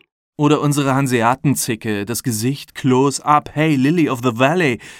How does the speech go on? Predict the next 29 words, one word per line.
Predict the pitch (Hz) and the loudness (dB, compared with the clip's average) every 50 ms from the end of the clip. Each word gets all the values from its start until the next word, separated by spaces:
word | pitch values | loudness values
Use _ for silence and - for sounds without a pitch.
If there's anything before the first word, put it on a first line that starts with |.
| - _ _ | -20 _ _
wir | - 131 | -4 0
haben | 135 151 175 185 175 | 2 2 2 0 -2
uns | 165 165 - | -6 -6 -6
entschieden, | 160 160 160 - - 165 175 196 214 214 160 | -4 -4 -4 -4 -6 -6 -4 -4 -2 -2 0
wir | 143 123 | -2 -2
drehen | - 113 135 151 175 180 | -2 -2 0 0 0 2
dir | 175 170 - | 0 0 0
einen | 143 143 139 127 | 0 0 0 0
Henker | 107 104 123 131 160 180 247 233 | 0 2 2 2 2 0 -2 -4
in | 196 208 | -4 -2
den | 220 226 220 214 | -2 -2 -2 -2
Kopf | - - 214 208 - - | -2 -4 -6 -6 -6 -10
und | 160 160 | -10 -8
verklappen | - 160 - - 147 139 - 190 180 156 | -10 -8 -4 0 0 0 0 -2 -2 0
dich | 156 156 151 - | 0 -2 -2 -2
bei | - 147 143 | -4 -2 -2
den | 147 139 131 | -2 -4 -4
Teletubbies. | 123 - 135 131 147 165 160 160 - 117 110 104 117 113 - - - - - - - - | -4 -4 -4 -2 0 -2 -2 -2 -4 -4 -4 -4 -4 -6 -8 -10 -16 -20 -20 -14 -6 -2
Mach | 143 143 | 0 0
mal, | 139 139 139 - - | 2 2 0 2 2
äh, | 233 311 - _ - 226 | -2 -2 -2 _ 0 2
äh, | 208 202 202 202 202 202 196 - - - - | 4 4 4 4 4 4 2 -2 -6 -12 -6
aber | - 131 120 110 | -4 -2 -2 -2
voll | - - 127 131 135 131 | -4 -4 -2 0 0 0
sexy.“ | - - - 135 143 151 - - - 107 78 - - _ _ _ _ _ _ _ - - - - - | 0 0 0 0 0 0 -2 -6 -8 -8 -12 -14 -16 _ _ _ _ _ _ _ -20 -20 -20 -12 -4
Und | - 156 151 139 120 | 0 2 2 2 4
wisst | 147 196 220 - | 2 0 0 0
ihr | - 208 190 139 | -2 -4 -2 0
was? | 131 151 190 233 - - - | 0 0 0 0 -4 -10 -18